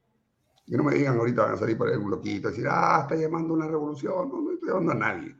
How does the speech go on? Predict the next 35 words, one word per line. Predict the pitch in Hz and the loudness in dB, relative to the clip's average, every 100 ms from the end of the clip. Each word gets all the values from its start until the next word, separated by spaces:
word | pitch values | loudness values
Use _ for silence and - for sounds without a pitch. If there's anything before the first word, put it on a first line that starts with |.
| _ _ _ _ _ | _ _ _ _ _
Yo | 120 | -2
estoy | - 110 | 4 6
hablando | 104 113 | 6 4
a | 117 | 4
la | 113 | 2
conciencia | 95 - 113 - | 0 -2 -4 -2
de | - | -6
los | - | -6
peruanos. | - 92 92 - - _ _ _ _ _ _ _ _ _ _ - | -4 -2 -2 -4 -14 _ _ _ _ _ _ _ _ _ _ -10
Porque | 90 - 90 | -8 -8 -10
si | - | -8
tú | - 135 | 4 8
vas | 143 - | 8 8
a | |
la | 110 | 2
calle, | - 127 | 4 2
tú | - - | 2 0
lo | 113 | 0
que | 147 | 2
has | 160 | 0
mencionado, | 139 143 139 - - - _ - - _ _ _ - _ _ | 2 2 2 0 -6 -18 _ -20 -20 _ _ _ -20 _ _
hasta | - - - | -6 -2 -2
el | 107 | 4
más | 135 151 - - | 6 6 2 -4
sencillo | 107 101 139 - 143 113 - - - _ | -2 -2 -4 -4 -2 -2 -6 -14 -20 _
trabajador | - 113 107 - 117 123 156 - _ _ _ _ _ _ _ _ - - | -8 -6 -4 -6 -4 -2 -2 -6 _ _ _ _ _ _ _ _ -16 -12
está | - 120 | -6 -4
siendo | - 120 101 | -2 -2 -2
afectado | - - - 92 110 - - _ _ _ _ _ _ _ _ | -4 -4 0 2 2 -2 -10 _ _ _ _ _ _ _ _
por | - 95 | -6 -4
la | 82 | -2
ineptitud | 78 78 87 - - 101 - 196 160 | -4 -2 -4 -4 -10 -10 0 4 4
de | 78 | 4
este | - | -6
gobierno. | - 69 - - | -12 -12 -14 -16